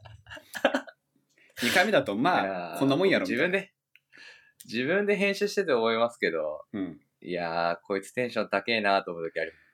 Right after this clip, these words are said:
Speaker 2: <laughs>
Speaker 1: でもまあ、そうっすね。ちょっとまずちょっと一個小ネタを聞きたいんですけど、
Speaker 2: はい。
Speaker 1: 都立大学はどうですか？都立大学は。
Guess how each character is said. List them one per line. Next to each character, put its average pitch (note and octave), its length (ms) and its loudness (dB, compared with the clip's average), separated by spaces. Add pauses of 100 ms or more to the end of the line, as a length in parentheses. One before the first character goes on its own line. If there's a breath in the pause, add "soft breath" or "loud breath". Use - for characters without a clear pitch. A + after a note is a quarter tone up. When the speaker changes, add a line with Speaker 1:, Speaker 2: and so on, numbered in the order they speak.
(120)
Speaker 2:
<laughs> - 880 2 (4000 loud breath)
Speaker 1:
で A#2+ 80 -2
も A#2 80 0
ま G2 380 4
あ、 - 40 -20
そ C3+ 160 -4
う - 20 -4
っ - 20 -10
す - 140 -16
ね。 E2+ 300 -2 (140)
ち - 100 -14
ょ B2 140 2
っ - 20 4
と - 20 4
ま D3 140 4
ず A#2 220 2
ち B2 100 -8
ょ - 20 -18
っ - 40 -20
と G#2+ 100 -6
一 C3+ 100 -4
個 - 200 -12
小 B2+ 80 2
ネ C#3+ 120 2
タ D3 180 6
を C#3+ 40 -4
聞 - 60 -12
き - 180 -20
た D3+ 100 6
い C3+ 60 4
ん G#2+ 40 -2
で F#2+ 80 -4
す - 80 -20
け E2 120 -12
ど、 E2+ 200 2
Speaker 2:
は D#2+ 80 0
い。 - 60 -8
Speaker 1:
都 A#2+ 100 2
立 G2 200 -2
大 D#3 160 8
学 G#2+ 180 2
は E2 100 4
ど F#2+ 120 -2
う - 20 -4
で D#2+ 80 -4
す - 80 -20
か？ C#2+ 160 -8
都 F2 80 -8
立 F2 160 -6
大 F2 160 2
学 D#2 220 -4
は。 - 180 -6